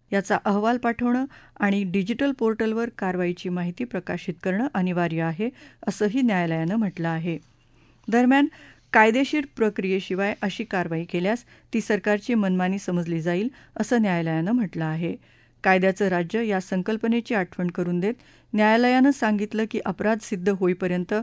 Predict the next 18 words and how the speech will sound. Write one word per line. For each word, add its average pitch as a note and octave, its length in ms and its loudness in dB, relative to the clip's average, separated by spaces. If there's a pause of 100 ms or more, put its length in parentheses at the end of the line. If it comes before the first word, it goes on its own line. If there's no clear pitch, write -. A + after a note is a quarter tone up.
(340)
आरोपीला G#3 460 2
दोषी G3+ 340 -2
मानता G3 380 -2
येणार E3 320 -2
नाही. E3 360 -2 (480)
तसंच C#4 380 2
अशी G#3 260 0
शिक्षा G3 380 0
देणं G3+ 320 2 (300)
हे A#3+ 120 6
न्यायमंडळ B3+ 640 6
आणि G#3 240 0 (100)
कार्यकारी G#3+ 460 0
मंडळाच्या G3+ 680 0
अधिकारांच्या G#3 840 0
विभाजनांचं G3+ 920 0
उल्लंघन F3 520 0
ठरेल. E3+ 340 -2